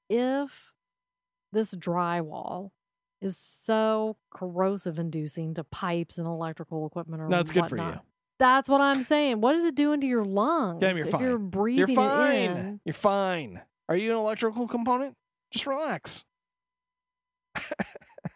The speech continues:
Speaker 1: Honestly.
Speaker 2: I am a hundred percent sure it's causing cancer.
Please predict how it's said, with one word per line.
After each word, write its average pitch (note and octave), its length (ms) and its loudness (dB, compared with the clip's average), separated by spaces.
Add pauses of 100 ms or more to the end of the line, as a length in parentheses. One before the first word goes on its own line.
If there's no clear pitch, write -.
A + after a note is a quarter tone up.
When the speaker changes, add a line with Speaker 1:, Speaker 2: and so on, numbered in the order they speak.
(1160)
Speaker 1:
Honestly. F3 680 -8
Speaker 2:
I A3 80 4
am C4 80 0
a B3+ 60 2
hundred C4 160 2
percent A3+ 320 0
sure F#3+ 140 2
it's D3+ 120 -4
causing C#3+ 320 0
cancer. G#2+ 400 -10